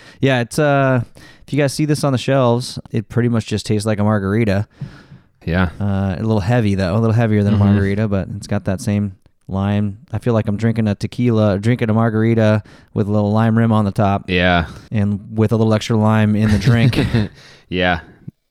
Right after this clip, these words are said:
Speaker 2: That's not bad though. I like it. I like it more than I expected to.
Speaker 1: Mm-hmm, mm-hmm, mm-hmm. That was a, that was a quick and easy one, man.
Speaker 2: Yeah.
Speaker 1: Let's, uh,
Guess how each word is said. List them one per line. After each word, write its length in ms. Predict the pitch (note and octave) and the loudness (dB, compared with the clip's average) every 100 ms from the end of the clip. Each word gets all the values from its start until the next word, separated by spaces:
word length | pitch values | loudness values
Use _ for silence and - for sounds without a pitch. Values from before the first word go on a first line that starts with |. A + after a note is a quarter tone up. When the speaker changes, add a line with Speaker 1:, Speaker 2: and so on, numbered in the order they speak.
| _ - | _ -12
Speaker 2:
That's 160 | A2 B3 | -4 -4
not 120 | C#4 | 0
bad 140 | C#4+ C#3+ | 0 2
though. 80 | |
I 80 | G#2 | 2
like 200 | B2 C3+ | 2 0
it. 60 | F#2 | 0
I 60 | G2+ | 0
like 160 | B2 | 0
it 40 | C3 | 0
more 160 | B2+ | 0
than 140 | B2+ A#2+ | 0 0
I 60 | |
expected 360 | A2 A#2+ G#2+ - | 0 -2 -4 -6
to. 160 | C#2+ D2 | -4 -4
Speaker 1:
Mm-hmm, 360 | D2+ A#2+ A2+ C#3+ | -6 -10 -8 -8
mm-hmm, 300 | - A#2 B2+ | -6 -4 -4
mm-hmm. 280 | C#3 A#2 C#3 - - - - _ - - | -2 -4 -4 -6 -16 -16 -16 _ -14 -4
That 140 | B2+ | -2
was 100 | C#3 | 0
a, 160 | C#3+ C3 | 0 0
that 80 | C#3 | 0
was 120 | C3+ | -2
a 20 | |
quick 180 | D3 D#3 | -2 0
and 60 | C3+ | 2
easy 160 | E3 C3 | 2 4
one, 140 | A2+ | 4
man. 200 | A#2 E3 - - - - - - | 2 0 -6 -20 -20 -20 -12 -4
Speaker 2:
Yeah. 180 | F#2+ | 0
Speaker 1:
Let's, 240 | A2+ A#2+ - | 0 -2 -2
uh, 520 | B2 A#2+ A#2+ A#2+ | 0 2 2 2